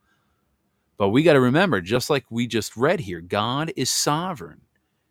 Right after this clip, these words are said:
and he puts people and circumstances in place to direct creation to his divine goal.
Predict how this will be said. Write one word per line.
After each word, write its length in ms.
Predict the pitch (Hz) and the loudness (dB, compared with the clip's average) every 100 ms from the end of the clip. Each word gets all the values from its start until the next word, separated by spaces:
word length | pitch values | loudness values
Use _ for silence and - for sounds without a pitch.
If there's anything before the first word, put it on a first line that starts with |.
| _ _ - | _ _ -6
and 140 | 107 | -4
he 220 | 131 180 | -2 -4
puts 500 | - - 220 - - - | -6 0 2 2 -2 -6
people 480 | - 220 226 240 - | -2 -2 -2 -4 -4
and 180 | 170 139 | -4 -4
circumstances 1000 | - 190 190 165 - 117 101 95 113 - | -2 -2 0 -4 -4 -2 -4 -4 -6 -4
in 260 | 127 147 | -4 -4
place 680 | - - 202 98 - - - _ _ _ _ _ _ _ | -8 -4 -2 -2 -4 -10 -10 _ _ _ _ _ _ _
to 160 | - 143 | -8 -6
direct 640 | 110 117 110 123 156 - | -2 -2 2 2 0 -6
creation 680 | - - 170 147 131 113 113 | -14 -6 -2 -2 -2 -2 -6
to 140 | - 104 | -6 -4
his 200 | 104 98 | -4 -6
divine 520 | 107 92 101 104 104 | -8 -4 -4 -4 -6
goal. 380 | 101 101 82 | -4 -4 -4